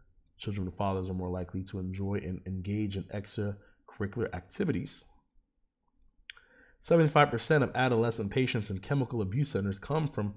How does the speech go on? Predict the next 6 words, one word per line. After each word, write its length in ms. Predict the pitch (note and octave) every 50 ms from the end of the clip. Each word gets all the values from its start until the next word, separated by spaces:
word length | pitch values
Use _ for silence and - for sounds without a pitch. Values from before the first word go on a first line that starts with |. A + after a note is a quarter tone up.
| - - - _ - -
fatherless 440 | - A#2+ B2+ B2+ A2+ A2 G#2+ G2 G2+
homes, 360 | - G#2+ F#2+ F2+ A2+ B2+ -
ten 200 | - - G#2 G2+
times 280 | F#2+ - G2+ G2 F#2 F#2+
the 100 | F#2 F#2
average. 500 | G2+ F#2+ E2+ F2 A2+ - - - -